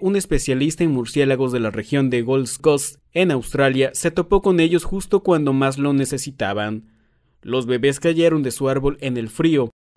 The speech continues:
Eran veintiocho murciélagos los que fueron encontrados y admitidos en el Australia Zoo Wildlife Hospital.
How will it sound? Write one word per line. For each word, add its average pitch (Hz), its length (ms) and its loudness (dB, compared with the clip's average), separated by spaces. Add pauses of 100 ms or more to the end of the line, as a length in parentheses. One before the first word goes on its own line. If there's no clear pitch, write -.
(120)
Eran 208 260 0
veintiocho 151 480 0
murciélagos 156 760 0
los 151 280 -2
que 135 100 -8
fueron 147 260 2
encontrados 135 800 -2
y 147 120 -2
admitidos 139 640 -2
en 175 140 0
el 156 100 0
Australia 135 500 0
Zoo 156 240 -2
Wildlife 143 800 -2
Hospital. 113 800 -4